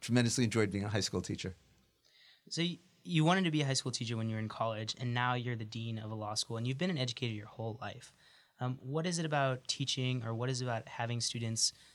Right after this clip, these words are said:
Speaker 2: um, 'cause you still teach, right, as, even as dean, both at Berkeley and when you were at Irvine. Um, what is it about teaching that you really, uh, love or, or are you passionate about?
Speaker 1: I do still teach as recently as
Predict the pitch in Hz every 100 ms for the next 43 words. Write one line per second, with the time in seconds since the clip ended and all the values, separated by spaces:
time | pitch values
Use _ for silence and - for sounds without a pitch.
0 | - 120 117 143 147 - 160 208 180 -
1 | 113 - 117 113 - 131 139 113 107 117
2 | 113 113 120 - - - 127 120 107 120
3 | 117 120 117 120 117 113 110 - 117 110
4 | 104 123 - - - - 127 127 151 160
5 | 156 147 120 131 127 120 110 113 113 113
6 | 113 113 113 - 117 123 120 98 107 104
7 | 123 107 107 107 131 117 - 120 110 101
8 | - - _ _ _ - 147 135 151 151
9 | 151 135 - 131 139 120 - 123 117 127
10 | 127 113 110 110 113 110 101